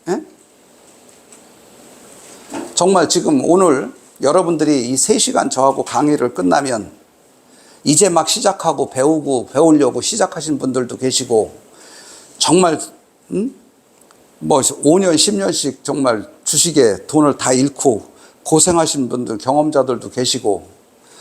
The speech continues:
또 오늘은 주식쟁이, 이 타 유튜브, 타 리딩방 이쪽에서 와가지고 그런 사람들이 여기 가끔 와요.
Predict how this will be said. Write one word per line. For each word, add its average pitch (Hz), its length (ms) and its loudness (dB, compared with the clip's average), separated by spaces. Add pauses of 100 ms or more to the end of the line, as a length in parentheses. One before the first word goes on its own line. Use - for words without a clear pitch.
(440)
또 185 160 4
오늘은 175 600 2 (140)
주식쟁이, 170 920 0 (880)
이 151 220 -2
타 - 380 2
유튜브, 160 540 -2 (720)
타 - 380 0
리딩방 170 760 0 (200)
이쪽에서 156 680 2
와가지고 131 720 0 (600)
그런 185 260 2
사람들이 160 420 2
여기 123 180 2
가끔 139 360 -4
와요. 107 280 -2